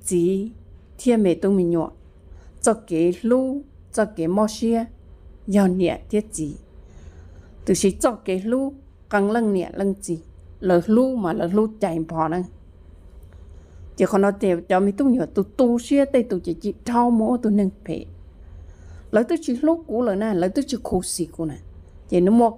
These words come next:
kế mò xia, kế chỉ xia. Nó kia mô ô tu nâng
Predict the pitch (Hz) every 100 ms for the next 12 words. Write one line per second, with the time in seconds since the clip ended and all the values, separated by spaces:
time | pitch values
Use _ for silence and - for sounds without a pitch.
0 | - 160 185 220 277 269 262 254 254 -
1 | 160 160 175 165 - 185 - - - -
2 | - - - - - - 214 220 - 220
3 | 226 240 220 196 196 190 190 175 185